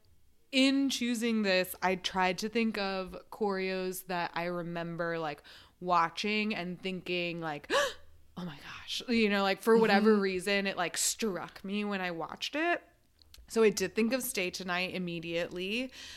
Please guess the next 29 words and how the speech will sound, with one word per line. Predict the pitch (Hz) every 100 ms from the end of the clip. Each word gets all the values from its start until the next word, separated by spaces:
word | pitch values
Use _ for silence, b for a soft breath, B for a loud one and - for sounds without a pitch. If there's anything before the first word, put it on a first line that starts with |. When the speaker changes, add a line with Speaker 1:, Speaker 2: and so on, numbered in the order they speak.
| B
Speaker 1:
Um, | 196 202 190 190
and | 180
I | 180 175
also | 175 170 - 196 190
thought | - 185 175 170 - 185
of, | 180 175 170 170 170 - -
uh, | 175 170 165 165 -
Seventeen's | - 185 180 175 190 190
Home | - 180 180
Run | 180 160 160 180 214
because | 190 190 175
I | 165 160
loved | 165 160 160 160 - -
the, | 170 156
like, | 165 -
the | 214
flick | - 339 330 320 - 208
and | 202
the, | 196
Speaker 2:
The | 180
Speaker 1:
like, |
Speaker 2:
flick. | 196 269 -
Speaker 1:
theater | 285 294 277 277
aspect | 262 269 262 285 277 277
of | 254
it | 254 233
and | 208
the, | 196
like, | 190 175